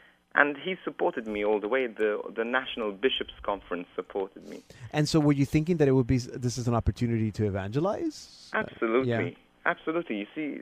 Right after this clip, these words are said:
Speaker 1: um, I, I suppose all around the world, the, the priesthood is, and the Ca-, Cathol-, uh, the
Speaker 2: Catholic Church.
Speaker 1: Catholic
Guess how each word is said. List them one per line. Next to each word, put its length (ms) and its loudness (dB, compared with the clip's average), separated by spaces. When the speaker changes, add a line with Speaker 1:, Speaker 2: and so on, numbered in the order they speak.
Speaker 1:
um, 240 2
I, 220 -2
I 220 0
suppose 240 0
all 280 0
around 260 0
the 80 -2
world, 320 2
the, 280 0
the 80 -10
priesthood 760 -4
is, 160 -10
and 240 -6
the 40 -8
Ca-, 280 2
Cathol-, 420 -4
uh, 400 -10
the 60 -2
Speaker 2:
Catholic 40 -8
Church. 180 -2
Speaker 1:
Catholic 380 -6